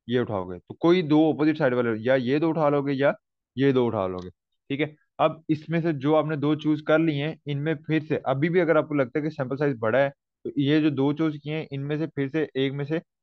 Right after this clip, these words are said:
फिर उसके चार हिस्से कर लो, इसमें से opposite वाले उठा लो, इनमें से फिर देख लो कि अगर still, अ, sample size बहुत बड़ा है, आप उसका अभी भी analysis नहीं कर सकते हो, तो आप उस वाले को भी, अ, उस हिस्से में डिवाइड कर दोगे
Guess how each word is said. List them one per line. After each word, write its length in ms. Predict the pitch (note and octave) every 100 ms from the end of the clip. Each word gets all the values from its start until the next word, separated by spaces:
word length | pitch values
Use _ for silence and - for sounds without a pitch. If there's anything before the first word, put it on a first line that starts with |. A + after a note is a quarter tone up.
| _ -
फिर 160 | E3
उसके 160 | E3 D3
चार 200 | A#2+ A2
हिस्से 200 | A2 G2+
कर 140 | G2+
लो, 180 | G2+ G2
इसमें 260 | C3 - D3+
से 100 | D#3
opposite 400 | D#3+ B2 B2 A#2+
वाले 180 | A#2+ A2
उठा 260 | A2 G2
लो, 160 | G2 G2 _ _ _ _
इनमें 260 | C3+ C3+ D#3
से 220 | D#3+ E3 - _ _
फिर 140 | D3
देख 180 | C#3 D3
लो 180 | D3 D#3
कि 80 | D3
अगर 180 | C#3+ C#3
still, 580 | A2 - - D#3+ E3+
अ, 360 | E3 E3 A#2+ A#2+
sample 280 | A#2+ A#2+ C3
size 200 | C#3 C3+
बहुत 240 | A2 B2 C#3+
बड़ा 240 | B2 A#2
है, 180 | A#2 C3+ _ _ -
आप 120 | B2
उसका 360 | - C3 C#3+ A#2
अभी 140 | C3+
भी 100 | D#3
analysis 460 | D3+ C3 A#2+ C3+ B2+
नहीं 180 | C3
कर 100 | C3
सकते 240 | A2 A#2 C#3
हो, 60 |
तो 80 | B2+
आप 140 | B2 A2+
उस 140 | A#2+ -
वाले 180 | C3 A2+
को 120 | A2
भी, 140 | A2 C#3+ _ _ _ _ -
अ, 260 | B2+ A#2 G#2
उस 120 | A#2+
हिस्से 180 | B2+ B2
में 100 | B2
डिवाइड 260 | A#2 A2 G#2+
कर 100 | A2
दोगे 240 | A2+ C3+